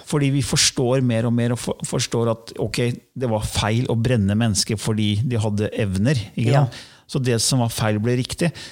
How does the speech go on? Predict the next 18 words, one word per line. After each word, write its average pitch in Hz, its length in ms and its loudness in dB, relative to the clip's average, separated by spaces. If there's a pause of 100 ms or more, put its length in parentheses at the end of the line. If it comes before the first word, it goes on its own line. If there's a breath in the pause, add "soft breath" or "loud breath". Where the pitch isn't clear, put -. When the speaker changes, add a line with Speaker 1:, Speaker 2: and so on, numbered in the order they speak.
(120)
Speaker 1:
Så - 100 -6
derfor, 147 380 0 (160)
det 147 160 0
eneste 113 560 0 (140)
måten 151 500 0
man 131 160 2
egentlig 113 340 0
bør 110 240 2
leve 117 220 0
på, 117 160 -2
synes 117 240 0
jeg, 165 80 0
er 123 240 0
å - 80 -6
ha 98 160 0
et - 100 -10
åpent 113 540 -2
sinn. 127 300 2